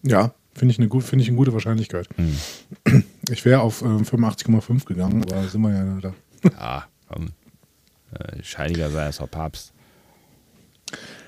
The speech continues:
Speaker 1: Hast du, ähm, gemerkt, dass hier der T'Lyn-Mariner-Vergleich nochmal auf die Spitze getrieben wird in dieser Szene?
Speaker 2: Hm,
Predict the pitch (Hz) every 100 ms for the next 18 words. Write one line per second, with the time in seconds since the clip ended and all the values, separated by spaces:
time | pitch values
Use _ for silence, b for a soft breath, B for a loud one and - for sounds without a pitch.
0 | B B B _ - - 135 - - 131
1 | 147 220 220 160 151 151 151 147 147 143
2 | 139 123 143 123 127 127 143 156 - -
3 | 120 - 151 151 147 135 - 127 123 123
4 | 117 131 123 139 135 127 147 139 127 127
5 | 117 120 127 139 127 - 123 147 - 107
6 | 95 98 92 90 98 - _ _ _ -
7 | 104 104 110 - 107 117 147 _ _ _
8 | _ _ _ - 85 78 71 71 71